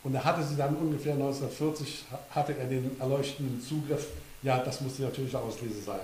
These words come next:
Aber bis zu dem Zeitpunkt, er wollte also die Evolution klären.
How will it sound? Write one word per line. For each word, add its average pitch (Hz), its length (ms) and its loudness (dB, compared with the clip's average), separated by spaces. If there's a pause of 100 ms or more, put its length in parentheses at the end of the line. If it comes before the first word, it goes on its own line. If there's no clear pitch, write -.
(1080)
Aber 175 200 6
bis 220 300 2
zu 202 100 4
dem 147 240 4
Zeitpunkt, - 640 -4 (220)
er 135 120 0
wollte 151 360 2
also 151 260 -2
die 156 140 -4
Evolution 170 460 -4
klären. 170 360 -2